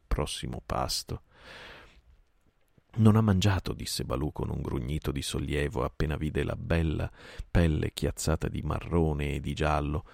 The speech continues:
Bada, Baghera, è sempre un po' cieco dopo che ha mutato la pelle ed è molto lesto a colpire. Ka non era un serpente velenoso, infatti egli disprezzava piuttosto i serpenti velenosi come vigliacchi, ma la sua forza stava nella stretta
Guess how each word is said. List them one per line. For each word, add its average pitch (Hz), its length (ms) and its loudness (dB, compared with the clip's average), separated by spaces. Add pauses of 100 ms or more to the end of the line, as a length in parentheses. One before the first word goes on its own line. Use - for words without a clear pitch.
(220)
Bada, 78 420 2
Baghera, 71 600 0
è - 100 -8
sempre - 400 2
un 92 180 6
po' 87 120 6
cieco - 480 2
dopo - 380 0
che - 160 -2
ha 73 80 -2
mutato 76 420 -2
la 78 100 -2
pelle 71 380 0
ed - 200 -2
è 85 80 4
molto 101 500 4
lesto - 320 0
a 131 60 -4
colpire. - 600 -2 (1300)
Ka 78 300 4
non 92 260 4
era 76 180 0
un 73 120 -4
serpente 76 560 -2
velenoso, 69 580 -2
infatti - 560 0
egli - 240 -2
disprezzava - 720 0
piuttosto - 520 -4
i 73 60 0
serpenti - 560 -4
velenosi - 560 -2
come 76 260 -6
vigliacchi, - 720 -4
ma - 120 -4
la 50 100 -4
sua - 200 -2
forza - 480 0
stava - 400 -2
nella - 320 -2
stretta - 600 -4